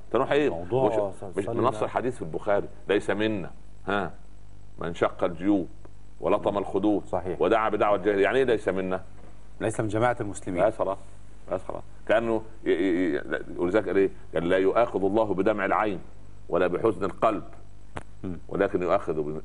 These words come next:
Speaker 1: بهذا."
Speaker 2: كلام اللسان.
Speaker 1: ورد في الأثر بيقول إيه؟ إذا قالت المرأة يعني: "و-، وبعلاه وجملاه"، ها؟
Speaker 2: مم.
Speaker 1: بيتصوت كده
Speaker 2: آه.
Speaker 1: اللي كنت
Speaker 2: آه.
Speaker 1: واللي كنت،
Speaker 2: "يا
Speaker 1: سبحان
Speaker 2: سبع يا
Speaker 1: الله.
Speaker 2: جمل يا
Speaker 1: سبحان الله.
Speaker 2: آه.
Speaker 1: قال،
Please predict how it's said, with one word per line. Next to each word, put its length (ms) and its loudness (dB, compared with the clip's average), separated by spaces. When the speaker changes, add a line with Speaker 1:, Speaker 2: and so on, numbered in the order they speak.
Speaker 1:
بهذا." 380 -4
Speaker 2:
كلام 240 0
اللسان. 440 -6
Speaker 1:
ورد 220 4
في 80 -4
الأثر 380 0
بيقول 240 4
إيه؟ 220 6
إذا 160 2
قالت 340 0
المرأة 440 2
يعني: 260 0
"و-، 560 -2
وبعلاه 680 6
وجملاه"، 680 4
ها؟ 120 -4
Speaker 2:
مم. 140 -6
Speaker 1:
بيتصوت 480 2
كده 220 6
Speaker 2:
آه. 40 6
Speaker 1:
اللي 120 2
كنت 200 4
Speaker 2:
آه. 80 6
Speaker 1:
واللي 160 2
كنت، 200 2
Speaker 2:
"يا 120 6
Speaker 1:
سبحان 100 4
Speaker 2:
سبع 140 2
يا 120 4
Speaker 1:
الله. 220 4
Speaker 2:
جمل 180 4
يا 100 2
Speaker 1:
سبحان 220 2
الله. 140 4
Speaker 2:
آه. 140 -8
Speaker 1:
قال، 400 6